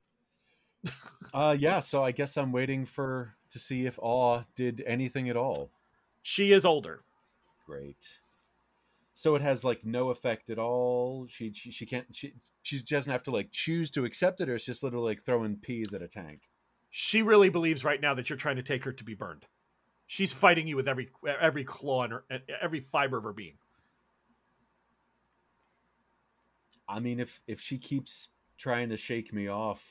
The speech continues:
Speaker 2: and it's, it's, you know, it didn't, if, if slapping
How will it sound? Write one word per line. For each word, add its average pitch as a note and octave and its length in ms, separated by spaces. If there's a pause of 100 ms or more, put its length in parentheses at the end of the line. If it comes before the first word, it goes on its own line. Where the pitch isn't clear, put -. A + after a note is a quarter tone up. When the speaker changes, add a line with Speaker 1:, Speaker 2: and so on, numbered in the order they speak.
(460)
Speaker 2:
and G2+ 160
it's, - 340
it's, - 300 (920)
you A2 140
know, F#2 320 (600)
it A#2 140
didn't, E3 240
if, C3 100 (100)
if B2 160
slapping C3+ 880